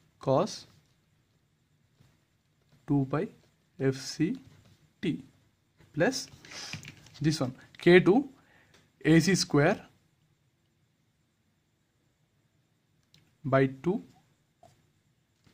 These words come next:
K two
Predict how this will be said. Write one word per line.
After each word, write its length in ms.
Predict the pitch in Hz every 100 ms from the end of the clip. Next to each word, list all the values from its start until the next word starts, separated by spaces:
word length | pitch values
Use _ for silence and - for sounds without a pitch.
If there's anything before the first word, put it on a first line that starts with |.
| _ - _ - _ _ _ _ _ _ _ _ _ _ _ _ _ _ _
K 260 | - 139 131
two 260 | 131 190